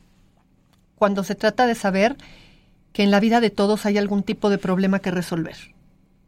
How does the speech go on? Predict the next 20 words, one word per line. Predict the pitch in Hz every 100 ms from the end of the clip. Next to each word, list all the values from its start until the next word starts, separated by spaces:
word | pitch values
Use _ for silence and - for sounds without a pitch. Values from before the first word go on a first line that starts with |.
| _ _ _ _ _ -
y | 208
que | 214
todos | 247 233 240
tenemos | 247 220 214 214
cuestionamientos | 196 - 180 180 190 190 214 208
y |
dudas | 180 185 185
en | 180
nuestra | 170 - -
cabeza. | - - - - - - - _ _
Así | 202 190 220
es | -
que | 247 233 240
espero | 214 - 233 240
que, | 226 233 -
como | 196 185
siempre, | 180 214 220 285
más | 254 202 190
de | 185
uno, | 190 277 415